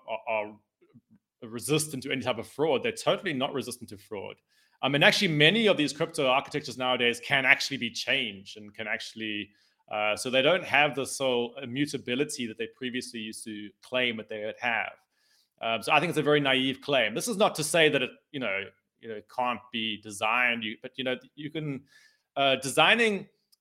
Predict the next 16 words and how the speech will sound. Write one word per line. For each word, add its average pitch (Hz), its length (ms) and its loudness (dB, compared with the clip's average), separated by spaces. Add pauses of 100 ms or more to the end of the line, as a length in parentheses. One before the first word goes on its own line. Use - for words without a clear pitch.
robust 156 680 6
systems 123 640 -2
and 117 380 -6
anti-corruption 143 800 -2
involves 131 440 -2
many 160 280 -4
things 151 340 -4
beyond 135 640 -2
technology. 135 680 -4
You've 101 240 -12
gotta 120 140 -8
change 139 460 -4
political 135 280 -6
cultures. 127 720 -6
You've 113 120 -18
gotta, 113 280 -4